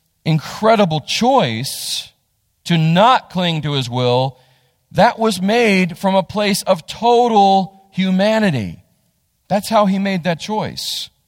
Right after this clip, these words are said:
And that's what makes it so powerful. He didn't depend on his own divinity to do that. He depended on divine power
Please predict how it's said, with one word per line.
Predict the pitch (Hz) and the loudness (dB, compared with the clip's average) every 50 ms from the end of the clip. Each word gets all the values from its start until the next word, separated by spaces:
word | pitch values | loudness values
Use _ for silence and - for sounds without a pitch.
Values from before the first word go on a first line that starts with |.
| _ _ _ _ _ _ _ _ _ _ _ _ _ _ _ _ - | _ _ _ _ _ _ _ _ _ _ _ _ _ _ _ _ -8
And | 135 151 | -4 -2
that's | 175 170 - | -2 -2 -2
what | 180 147 156 | -4 -4 -2
makes | 156 156 - - | -2 -2 -4 -6
it | 147 | -8
so | - - 156 139 | -6 -4 -4 -4
powerful. | - 160 175 180 180 165 135 120 - - 82 60 - - _ _ _ _ _ _ _ _ _ _ _ _ | -4 -4 -2 0 0 0 -2 -2 -4 -8 -12 -12 -14 -16 _ _ _ _ _ _ _ _ _ _ _ _
He | - 139 | -6 -4
didn't | 139 170 170 170 | -2 -2 -2 -2
depend | 156 160 - - 139 208 233 240 202 151 131 131 135 143 160 151 - _ _ _ _ - | -4 -4 -4 -4 -2 0 0 2 2 0 0 0 -2 -2 -2 -4 -6 _ _ _ _ -2
on | 156 160 165 | -2 0 0
his | 165 151 151 | 0 0 0
own | 156 151 151 | 0 0 0
divinity | 147 147 135 190 226 214 170 131 107 87 82 85 92 104 - _ _ _ _ _ | 0 0 0 0 2 2 2 0 -2 -4 -6 -6 -8 -10 -12 _ _ _ _ _
to | - 147 135 | -6 -6 -4
do | 123 165 196 190 | -2 -2 -4 -2
that. | 131 113 90 82 67 53 - _ _ _ _ _ _ _ _ - | -2 -2 -2 -4 -4 -8 -12 _ _ _ _ _ _ _ _ -2
He | 180 185 | -2 0
depended | 160 175 - - 185 202 202 196 180 165 | 0 0 0 0 0 0 2 0 0 0
on | 160 147 160 160 160 156 156 156 147 135 - _ _ - | 0 2 2 4 4 2 2 0 -2 -4 -8 _ _ -4
divine | 143 151 135 127 131 127 127 120 117 110 | -2 -2 0 0 0 0 0 -2 -2 -4
power | - - 147 175 240 269 240 190 156 147 160 196 220 220 | -4 -2 0 2 4 4 4 4 2 2 2 0 -2 -4